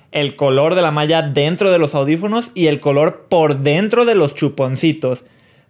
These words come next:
Eh, sí, definitivamente quieren darle el énfasis que se merece a este color y a este diseño. El estuche es pequeño y ligero, no destaca en esto para bien, pero es suficientemente práctico para echártelo a la bolsa y olvidarte. El plástico es brillante, pero no se siente baratito.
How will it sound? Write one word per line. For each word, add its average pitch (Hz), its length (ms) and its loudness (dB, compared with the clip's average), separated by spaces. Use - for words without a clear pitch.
Eh, 151 280 -2
sí, 185 420 2
definitivamente 185 720 0
quieren 202 260 0
darle 190 260 2
el 175 100 2
énfasis 165 360 -4
que 165 120 -4
se 147 80 -6
merece 139 300 0
a 156 80 4
este 165 180 -2
color 175 320 2
y 185 80 4
a 147 80 2
este 143 180 -4
diseño. 127 600 -4
El 175 100 2
estuche 262 340 0
es 269 80 2
pequeño 226 320 0
y 214 60 0
ligero, 131 600 0
no 165 160 0
destaca 208 420 -2
en 190 100 0
esto 196 220 -2
para 165 160 2
bien, 220 320 0
pero 202 160 2
es 196 60 0
suficientemente 190 640 -2
práctico 196 480 -4
para 175 140 2
echártelo 170 380 0
a - 20 4
la 147 80 4
bolsa 151 320 0
y 180 60 4
olvidarte. 127 640 -2
El 160 140 0
plástico 185 360 0
es 208 80 -4
brillante, 214 440 0
pero 208 200 -2
no 165 100 0
se 170 120 -4
siente 170 200 -4
baratito. 135 640 -2